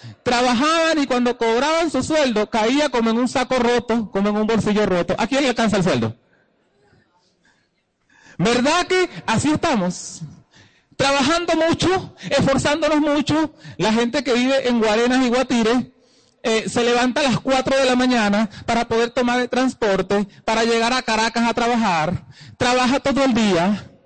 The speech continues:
Después va a estudiar a la universidad y sale de allí a las diez, once de la noche a bajar, llegando casi a medianoche a la casa y el siguiente día otra vez igual. Y cuando se, hay un accidente en la autopista, entonces solamente llegan a bañarse y a cambiarse para volver a salir.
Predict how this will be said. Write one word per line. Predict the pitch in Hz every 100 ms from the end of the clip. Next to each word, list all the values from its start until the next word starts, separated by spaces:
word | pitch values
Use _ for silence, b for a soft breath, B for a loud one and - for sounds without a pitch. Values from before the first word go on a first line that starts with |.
| B 180 143
Después | 247 254 - 277 269
va | 285 285 -
a | 269
estudiar | - 247 254 262
a |
la | 269
universidad | 285 269 262 262 254 185 165 180 147 B B 170
y | - 247
sale | - 254 262
de | 269
allí | 247 262
a |
las | 262 254
diez, | 262 269
once | 262 262
de | 262
la | 262
noche | 226 180 190 190 B B
a | 220
bajar, | 233 226 190 269 269 269 - B -
llegando | 214 240 254 254 269 - -
casi | 262 247 262
a |
medianoche | 254 254 254 254 262
a |
la | 254
casa | 254 190 180 196 247
y | 240
el | 233
siguiente | 254 233 240 254
día | 247 247
otra | 226
vez | 233 214
igual. | 208 175 156 139 123 117 - _ _ _ _ B 135 156 156
Y | 214
cuando | 226 233
se, | 240 240 240
hay | 233
un | 269
accidente | 277 262 233 233 240
en |
la | 254
autopista, | 233 220 254 254
entonces | 240 226 220 240 226 b b
solamente | - 226 226 233 226
llegan | 233 233 226
a | 220
bañarse | 185 196 202 220
y |
a | 208
cambiarse | 185 180 185 196
para | 196 180
volver | 170 160
a | 165
salir. | 165 143 127 107